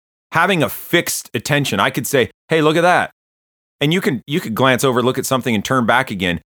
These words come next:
But when you say the word, "Behold," it's like, "Stop a minute. Look at this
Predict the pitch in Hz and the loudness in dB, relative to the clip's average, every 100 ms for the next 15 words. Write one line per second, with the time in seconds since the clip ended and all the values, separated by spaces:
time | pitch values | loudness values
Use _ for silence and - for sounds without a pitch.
0 | _ 117 147 156 - 196 170 139 139 123 | _ -2 0 0 2 2 2 2 2 2
1 | - _ _ 135 117 - 117 123 151 185 | -2 _ _ -4 -4 -2 0 2 2 0
2 | 185 - _ - - 110 90 - - - | -2 -8 _ -14 -2 -2 -2 -8 -6 2
3 | 156 147 104 90 78 71 _ _ _ _ | 2 2 0 -2 -2 -6 _ _ _ _
4 | _ _ _ _ _ _ 101 117 180 - | _ _ _ _ _ _ -4 0 0 -2
5 | - 87 69 - - | -4 -6 -6 -8 -10